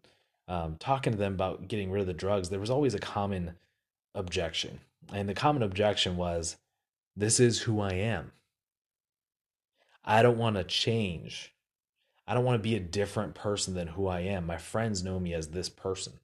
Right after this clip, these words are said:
Guys, let it go. You gotta let that go. You are meant for so much more. And I'm not saying you're <laughs> on drugs,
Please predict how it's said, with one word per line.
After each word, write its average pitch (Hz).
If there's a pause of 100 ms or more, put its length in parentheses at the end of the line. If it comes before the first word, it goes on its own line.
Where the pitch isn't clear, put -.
(1300)
Guys, 87 (920)
let 92
it 95
go. 85 (1120)
You 101
gotta 104
let 92
that 82
go. 90 (540)
You 104
are 98
meant 98
for 92
so 101
much 92
more. 92
And 90
I'm 104
not 98
saying 98
you're 95
<laughs> -
on 127
drugs, 92